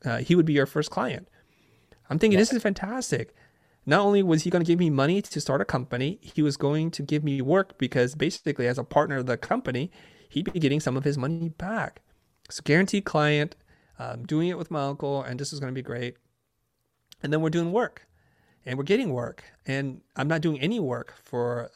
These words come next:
Speaker 1: uh, the, this hotel person, a hotel developer, but I'm getting work and I'm hiring my friends. Things are going really well. I started thinking, I just made the dumbest deal, um, in, in the graphic design business. I didn't need any of his money.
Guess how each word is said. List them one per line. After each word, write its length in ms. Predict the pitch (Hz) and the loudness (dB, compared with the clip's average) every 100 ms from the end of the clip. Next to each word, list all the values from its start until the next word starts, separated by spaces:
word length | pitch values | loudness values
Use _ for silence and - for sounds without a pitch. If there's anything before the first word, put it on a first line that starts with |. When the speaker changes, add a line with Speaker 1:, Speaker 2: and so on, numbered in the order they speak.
| - | -12
Speaker 1:
uh, 100 | 120 | -10
the, 340 | 120 117 120 | -8 -10 -10
this 320 | 131 120 - - | -14 -14 -14 -8
hotel 460 | 135 123 151 208 | -8 -4 -2 -4
person, 480 | - 117 - 120 165 139 | -4 -10 -8 -10 -10 -10
a 80 | 127 | -10
hotel 280 | 127 - 240 | -6 -6 -6
developer, 560 | 147 - - 135 175 - - - - - | -6 -10 -8 -6 -6 -8 -20 -20 -20 -10
but 100 | 120 | -8
I'm 60 | 156 | -4
getting 240 | 160 170 | -2 0
work 240 | 139 170 | 0 0
and 100 | 139 | -2
I'm 100 | 123 | -6
hiring 300 | 131 139 151 | -4 -2 -2
my 60 | 147 | -4
friends. 420 | - 143 156 185 | -6 -8 -6 -8
Things 260 | - 147 156 | -10 -10 -10
are 60 | |
going 180 | 139 139 | -8 -6
really 180 | 135 131 | -4 -2
well. 160 | 151 147 | 0 -2
I 40 | |
started 260 | - 147 127 | -2 -6 -6
thinking, 400 | 160 180 120 - _ _ _ _ _ - | -8 -8 -12 -16 _ _ _ _ _ -8
I 80 | 131 | -6
just 160 | 175 | -4
made 140 | 175 151 | -4 -4
the 60 | 127 | -4
dumbest 460 | 117 123 127 - _ 143 | -6 -6 -6 -10 _ -10
deal, 440 | 123 127 120 120 - _ _ - | -6 -2 -2 -4 -10 _ _ -14
um, 480 | 123 117 120 117 131 _ _ _ | -10 -8 -8 -12 -16 _ _ _
in, 300 | - 123 117 | -8 -6 -6
in 280 | - 123 117 | -8 -8 -6
the 80 | 117 | -6
graphic 300 | 120 120 - | -4 -6 -10
design 300 | 123 120 117 | -10 -10 -10
business. 500 | 120 117 117 117 - _ _ _ _ _ _ _ _ _ - | -10 -10 -12 -14 -18 _ _ _ _ _ _ _ _ _ -8
I 120 | 127 | -2
didn't 160 | 156 | 0
need 160 | 165 156 | 2 2
any 160 | 127 180 | 2 2
of 80 | |
his 120 | 196 170 | 0 -2
money. 380 | 117 120 180 | -6 -6 -8